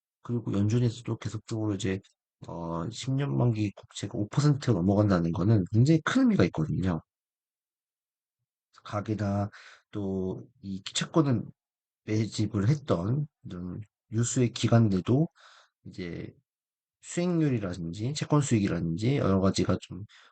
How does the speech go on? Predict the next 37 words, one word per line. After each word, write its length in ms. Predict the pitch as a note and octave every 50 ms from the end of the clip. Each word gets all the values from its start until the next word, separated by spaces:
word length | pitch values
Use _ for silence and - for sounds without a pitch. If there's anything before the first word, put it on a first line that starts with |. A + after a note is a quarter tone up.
| _ _
꼬일 200 | - F3 F#3+ G3+
수 180 | G3+ - - G#2
있기 200 | G2 - - -
때문에, 480 | - F#2 F2+ E2 F#2 G2 A2 G#2+ F#2 - _ _ _ _ _ _ _ _ -
어, 240 | - E2 E2 E2 -
그냥 340 | - - A#2+ B2 B2+ A#2+ G2
묵과할 300 | F#2 G#2 - G#2+ G#2 G#2
수 140 | - - F2+
없다. 560 | F2+ - _ - F#2 F2 F2 F2 F2+ F#2 F#2 - G2+ -
그런 160 | - G2 F#2+
측면들. 640 | - - A#2+ A#2+ A#2 A2 F#2+ E2+ E2 E2+ G2 B2+ D3+ - _ _ _ - _ _ _ -
그다음에 240 | - G2 F#2+ F#2+ -
금리를 360 | - - A#2 A#2 A#2 A#2 G#2+
더 100 | - G#2+
이상 180 | G2+ G#2+ G2 F#2+
올릴 220 | G#2 A2+ C3 C3
수 160 | - - A2+
없-, 100 | F#2 - _ _ _ _ _
없을 280 | - G#2 - - D#3+ D#3
것이다. 480 | - B2 G#2+ - - - F2+ E2+ - -
왜냐면은 560 | - C3 D3 D3 C#3+ C#3+ C#3 D3 D3+ D3+ D3+ D3+ - - _ _ _ _
인플레이션이나 600 | - A2+ G#2+ - C3+ C#3 C#3 B2+ C3+ B2+ B2 A#2+ A2+
이런 180 | G#2+ G#2 G#2
것들이 280 | G#2 G#2 - - G#2+ G#2
좀 180 | - G2+ G2 F#2+
고점을 580 | - - - - - C3+ B2+ B2+ A#2+ A2 G#2+ -
찍었다는 760 | - D#3+ D#3+ F3 D#3+ - D#3+ D3 C3+ B2+ A#2+ A2+ A2 G2+
여론들이 460 | F2+ F2+ G2 G2+ G#2 G#2 G2 F#2+ G2 F#2+
점차 260 | - - - - - -
생기-, 300 | - C#3+ C#3+ C#3+ D3 C3+ B2+ - - _ _
생겨나게 580 | - - - D3+ D3 D#3 D3 B2 G2+ - - -
되면 380 | - F2+ F2 F#2+ G#2+ G#2 F#2+ F#2+ _ - - - - - _ _ _
이제 260 | - - - G2 F#2+ -
금리 360 | - - A2 A2 A2 A2 G#2
고점 440 | - - A#2 - - B2 A2+ A2+ G#2
연이 220 | G2+ F#2 F2 F#2
생기게 420 | F#2 - C#3 C#3+ B2 - A2+ G#2